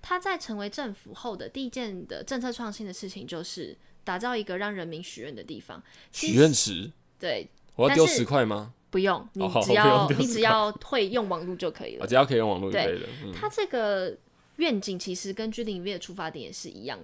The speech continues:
Speaker 1: 的，因为他要打造一个政府版的，能让人民可以离，距离政府够近，又可以让台湾更好一个许愿池，也就是所谓的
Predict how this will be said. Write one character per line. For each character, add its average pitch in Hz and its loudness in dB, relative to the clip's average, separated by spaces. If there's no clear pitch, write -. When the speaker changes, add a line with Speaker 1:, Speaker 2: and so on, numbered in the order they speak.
Speaker 1:
的， - -14
因 240 -4
为 254 -2
他 320 -2
要 330 -4
打 185 2
造 262 -2
一 190 -2
个 135 -2
政 240 0
府 175 -8
版 107 -6
的， - -8
能 196 -2
让 233 -2
人 190 -2
民 196 -4
可 214 -6
以 196 0
离， 175 -4
距 233 -6
离 185 -6
政 208 -4
府 156 -16
够 220 0
近， 226 -4
又 214 -2
可 214 -8
以 180 -6
让 202 -6
台 175 -10
湾 165 -8
更 214 -8
好 - -12
一 104 -10
个 - -8
许 - -12
愿 127 -10
池， - -12
也 107 -12
就 196 -8
是 202 -8
所 - -8
谓 226 -4
的 - -6